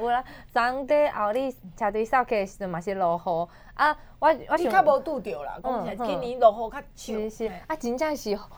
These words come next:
Speaker 1: 风足透的。
Speaker 2: 对，足寒吼。
Speaker 1: 嗯，嗯，嗯。
Speaker 2: 啊，我就想讲吼，我定想讲好佳哉吼。啊，恁还阁真有良心，无叫我去斗扫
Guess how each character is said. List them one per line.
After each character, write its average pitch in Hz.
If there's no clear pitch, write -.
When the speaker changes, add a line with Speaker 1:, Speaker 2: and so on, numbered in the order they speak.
Speaker 1:
风 285
足 302
透 175
的。 147
Speaker 2:
对， 254
足 403
寒 240
吼。 277
Speaker 1:
嗯， 262
嗯， 226
嗯。 202
Speaker 2:
啊， 349
我 415
就 370
想 233
讲 302
吼， 254
我 320
定 208
想 202
讲 247
好 294
佳 214
哉 208
吼。 196
啊， 233
恁 285
还 294
阁 285
真 247
有 196
良 202
心， 233
无 202
叫 226
我 226
去 240
斗 226
扫 -